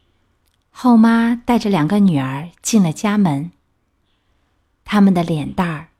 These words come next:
又白又俊，心却又狠又黑。他们拿走了女孩的漂亮衣服，给她穿破衣烂衫，还让她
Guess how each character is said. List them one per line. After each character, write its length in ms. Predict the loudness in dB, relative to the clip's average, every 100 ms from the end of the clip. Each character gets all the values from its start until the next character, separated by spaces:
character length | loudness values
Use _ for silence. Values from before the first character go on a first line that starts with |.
| _ _ -2
又 180 | 0 0
白 420 | -2 -6 -8 -8
又 160 | -2 -2
俊， 360 | -2 -2 -2 -4 _ _ _ _ _ _ _ _ _ -12
心 580 | -6 0 2 0 -6 _ _ _
却 240 | -4 -2
又 200 | 0 0
狠 380 | -2 -4 -6 -8 _ _ _
又 140 | -2 -2
黑。 400 | -2 -2 -2 -4 _ _ _ _ _ _ _ _ _ _ _ _ _ _ _ _
他 140 | 2 6
们 160 | 6
拿 180 | 6 2
走 180 | -2 -2
了 140 | 0
女 160 | 2 0
孩 240 | -2 -4
的 100 | -4
漂 220 | -6 -4 -2
亮 240 | 0 0 0
衣 160 | -4
服， 300 | -4 -8 -14 -14 _ _ _ _ _ _ _ _
给 160 | -4 -4
她 160 | -2 -6
穿 520 | -4 -4 -2 -2 -4 -10
破 220 | -4 -2
衣 220 | -2 -4
烂 240 | -2 -2 -4
衫， 380 | -2 -2 -4 -8 _ _ _ _ _ _ _ _ _
还 200 | -4 0
让 220 | 2 2
她 340 | 2 -2 -6